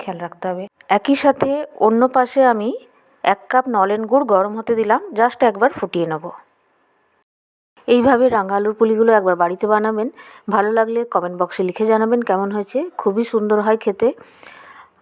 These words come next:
আর এইভাবে বানালে কোনো অসুবিধাই হবে না। আর গুড়ের রসে ভিজিয়ে রাখতে হবে বেশ অনেকক্ষণ, আর গুড়টা যেন একটু গরম থাকে, পিঠেটাও গরম থাকে, তাহলে সঙ্গে সঙ্গে ভিজে যেতে পারে। আমি দু তিন ঘন্টা পরই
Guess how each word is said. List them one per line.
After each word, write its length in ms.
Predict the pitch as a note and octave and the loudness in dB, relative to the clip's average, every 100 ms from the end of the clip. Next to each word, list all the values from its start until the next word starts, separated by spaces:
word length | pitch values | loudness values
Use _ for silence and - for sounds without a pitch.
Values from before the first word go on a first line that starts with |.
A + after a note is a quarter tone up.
| _ _ _ _ _ - | _ _ _ _ _ -4
আর 80 | F#3+ | 0
এইভাবে 360 | G3 G#3 A3+ A#3 | 0 2 2 2
বানালে 280 | G#3+ G#3 A#3 | 0 0 0
কোনো 200 | C4 A3 G3+ | 0 0 -2
অসুবিধাই 440 | F3+ G3+ G#3 G#3+ G#3 | -4 -6 0 2 2
হবে 220 | G#3 G#3 | 0 -2
না। 120 | A#3+ F#4+ - - _ _ _ _ _ _ _ _ _ _ _ _ _ | -4 -6 -16 -20 _ _ _ _ _ _ _ _ _ _ _ _ _
আর 160 | F#3+ F3 F3 F3+ F3 | -2 -2 -4 -12 0
গুড়ের 280 | G#3+ B3+ B3 | 2 4 4
রসে 320 | A3 - B3 G4+ B3 | 2 0 -2 -2 -4
ভিজিয়ে 300 | G3 F#3+ A3+ A3 | -6 0 2 2
রাখতে 180 | A3 A3+ | 0 0
হবে 120 | G#3 C4+ | 2 4
বেশ 200 | A3 G#3 | 2 0
অনেকক্ষণ, 440 | G3+ G3 G3 - D#3+ D#3 - - - | -4 -6 -8 -6 -6 -8 -20 -12 -4
আর 100 | F#3 | -4
গুড়টা 220 | A3 A3+ A#3+ | -2 0 2
যেন 140 | A#3+ A#3 | 2 -2
একটু 120 | A3+ | -2
গরম 280 | G#3 G3 G#3 A3+ | 0 2 0 -2
থাকে, 300 | A#3 A#3 C4 D4 | -6 -2 -2 0
পিঠেটাও 380 | G#3 G3+ G#3 A3+ | -4 -2 0 2
গরম 260 | G#3 G3+ A3 | 2 0 -2
থাকে, 260 | A3+ A#3+ D4 G#3+ | -4 -2 -2 -2
তাহলে 240 | F3 G#3+ C4 - | -2 -4 -6 -6
সঙ্গে 240 | G#3+ G3+ G3 | -6 -4 -4
সঙ্গে 200 | C4 B3+ | -4 -4
ভিজে 180 | F#3+ F#3 | -4 -4
যেতে 160 | F#3 F#3 E3 | -4 -2 -2
পারে। 160 | D#3+ E3 - - - - - - _ _ _ _ | -4 -6 -14 -18 -18 -20 -20 -20 _ _ _ _
আমি 220 | - G#3+ B3+ A#3 | -2 2 2 0
দু 60 | |
তিন 180 | A#3 B3+ A#3+ | 0 0 2
ঘন্টা 220 | A#3+ A#3+ | 0 2
পরই 260 | B3 A#3+ A#3+ | 2 2 0